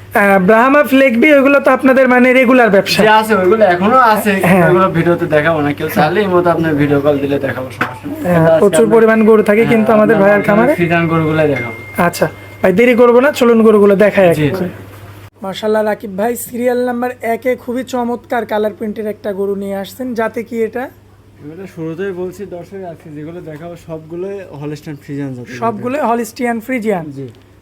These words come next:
Speaker 1: মাশাআল্লাহ, দেখার মতো।
Speaker 2: জি, একদম
Speaker 1: গরুগুলো
Speaker 2: দেখার মতো।
Speaker 1: সম্পূর্ণ সুস্থ সবল।
Speaker 2: একদম সম্পূর্ণ সুস্থ সবল। আর এটা আমার অনলাইনে সবাইকে বলা থাকে, বায়না করার পরেও আসে যদি দেখে গরু অসুস্থ,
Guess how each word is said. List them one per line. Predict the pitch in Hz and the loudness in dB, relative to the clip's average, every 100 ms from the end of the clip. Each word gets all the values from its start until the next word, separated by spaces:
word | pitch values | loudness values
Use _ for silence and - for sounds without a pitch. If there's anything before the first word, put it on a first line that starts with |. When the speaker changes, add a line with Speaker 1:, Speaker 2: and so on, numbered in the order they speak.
| _ | _
Speaker 1:
মাশাআল্লাহ, | 185 165 - 165 170 | -16 -14 -12 -10 -8
দেখার | 196 214 233 | -6 -4 -4
মতো। | 220 196 185 160 _ - 143 | -4 -6 -10 -14 _ -20 -14
Speaker 2:
জি, | |
একদম | 147 | -8
Speaker 1:
গরুগুলো | 202 202 196 | -6 -4 -4
Speaker 2:
দেখার | 233 165 | -4 -4
মতো। | 269 | -4
Speaker 1:
সম্পূর্ণ | 277 320 302 277 | -4 -2 -2 -4
সুস্থ | 269 - 254 | -6 -6 -6
সবল। | 226 208 185 | -4 -4 -4
Speaker 2:
একদম | 165 160 190 185 | -6 -8 -10 -10
সম্পূর্ণ | 175 170 190 | -12 -12 -12
সুস্থ | 196 185 180 190 | -12 -14 -12 -14
সবল। | 190 190 220 | -12 -12 -12
আর | 196 160 | -10 -10
এটা | 156 170 | -10 -12
আমার | 170 170 170 | -14 -14 -14
অনলাইনে | 160 156 160 170 165 - | -14 -14 -14 -16 -18 -16
সবাইকে | 147 156 175 | -16 -14 -12
বলা | 156 151 | -12 -12
থাকে, | 143 151 175 147 | -14 -16 -16 -12
বায়না | 151 156 165 | -10 -10 -10
করার | 156 160 160 | -8 -8 -8
পরেও | 160 160 156 123 127 | -8 -8 -8 -10 -18
আসে | 131 147 | -20 -16
যদি | 151 156 147 | -16 -14 -14
দেখে | 143 170 | -14 -14
গরু | 156 151 | -12 -10
অসুস্থ, | 143 143 143 | -10 -14 -18